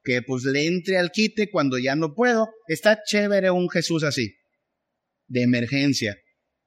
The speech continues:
de amuleto, de bolsillo. Ese no es el Jesús de las Escrituras. Él es el Rey de Reyes,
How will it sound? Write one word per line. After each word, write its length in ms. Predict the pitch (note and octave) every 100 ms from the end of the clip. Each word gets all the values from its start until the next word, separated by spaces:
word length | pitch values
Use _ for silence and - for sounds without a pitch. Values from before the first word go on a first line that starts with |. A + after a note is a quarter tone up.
| _ _
de 180 | - A#2+
amuleto, 720 | A#2 A#2 A#2+ B2+ A#2 A#2 G#2+ - _ _ _ _ _ _
de 300 | B2 A#2+ A#2+
bolsillo. 720 | A2+ B2 A2+ - C#3+ B2 G#2+ - _ _
Ese 260 | A#2+ A#2 D#3
no 100 | C#3+
es 80 | C#3+
el 120 | C#3+
Jesús 320 | C3+ - D#3+
de 100 | D3+
las 140 | B2
Escrituras. 800 | A#2 A#2 A2 C3 A2+ G2+ - - _ _ _ _
Él 260 | - B2 B2+
es 160 | D3 -
el 300 | C3+ B2+ B2+ B2 A#2+ A#2+
Rey 420 | C3+ D3 E3 E3 -
de 140 | F3
Reyes, 680 | E3+ C#3 B2+ A#2+ A#2+ B2